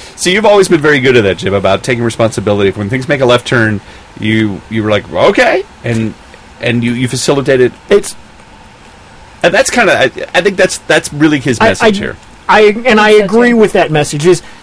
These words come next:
Speaker 2: is let the game go and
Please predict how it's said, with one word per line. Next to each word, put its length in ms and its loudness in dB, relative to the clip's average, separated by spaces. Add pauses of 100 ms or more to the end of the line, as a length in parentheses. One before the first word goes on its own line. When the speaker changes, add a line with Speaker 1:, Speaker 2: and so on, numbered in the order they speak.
(160)
Speaker 2:
is 300 2 (760)
let 320 2
the 60 2
game 300 2
go 440 2 (680)
and 480 2